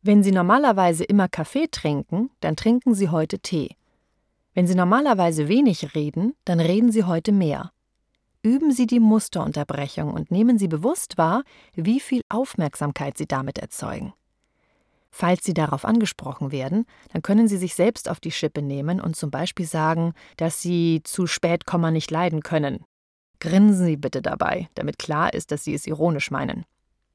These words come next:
Oder Sie sagen, dass Sie gehört hätten, dass zu viel Kaffee schlecht für die Haut sei. Oder Sie sagen, dass Sie heute mal alle Ihre Worte verbrauchen, die Ihnen im Monat zur Verfügung stehen.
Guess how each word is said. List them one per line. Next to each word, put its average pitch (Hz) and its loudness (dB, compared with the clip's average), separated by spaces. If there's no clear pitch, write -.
Oder 269 2
Sie 170 0
sagen, 143 -4
dass 160 -6
Sie - -8
gehört 175 -2
hätten, 202 0
dass 180 -4
zu 330 -2
viel 262 -2
Kaffee 208 -2
schlecht - -6
für - -8
die 180 -2
Haut 185 0
sei. 73 -2
Oder 247 2
Sie 156 0
sagen, 151 0
dass 170 -2
Sie 151 -6
heute 170 0
mal 160 0
alle 311 2
Ihre 208 0
Worte 175 0
verbrauchen, 160 0
die - -6
Ihnen 170 0
im 170 0
Monat 156 0
zur 160 -6
Verfügung 160 -2
stehen. - -6